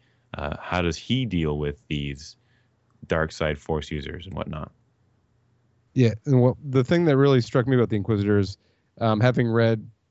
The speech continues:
Speaker 2: last year, I think it was last year, that we had The Last Jedi come out, um, which was the last of the Coruscant Knights books. Um, and that,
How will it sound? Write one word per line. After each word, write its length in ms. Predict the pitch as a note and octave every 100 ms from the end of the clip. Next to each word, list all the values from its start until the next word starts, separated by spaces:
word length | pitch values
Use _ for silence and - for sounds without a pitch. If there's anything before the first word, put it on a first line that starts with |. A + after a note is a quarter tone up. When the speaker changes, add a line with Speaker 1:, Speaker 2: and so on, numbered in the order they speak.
| -
Speaker 2:
last 340 | A2+ A2+ G#2 -
year, 260 | A2+ A2
I 120 | G2+ A2+
think 100 | C#3+
it 20 |
was 120 | G#2
last 220 | G#2 F#2+
year, 80 | A2+
that 100 | A2
we 100 | G#2+
had 220 | A2+ A2
The 80 | G#2+
Last 320 | G#2+ A2 G#2 _ -
Jedi 340 | A2 A2 A2+
come 160 | C3 B2
out, 280 | B2+ F2 _ _ _ _ _ _
um, 520 | G2+ G2+ G#2 G2+ G2 F#2+ -
which 180 | B2+ B2
was 160 | A2
the 340 | G#2+ A2 G#2 G#2
last 360 | G#2+ G#2+ G#2+
of 180 | A2+ G#2
the 140 | G#2+ G#2
Coruscant 460 | A2+ G#2 A2 G#2
Knights 220 | G#2 G#2
books. 460 | B2 B2 C3+ - - _ _ _ _ -
Um, 220 | A2 G#2+
and 160 | A2 A2+
that, 200 | C#3 -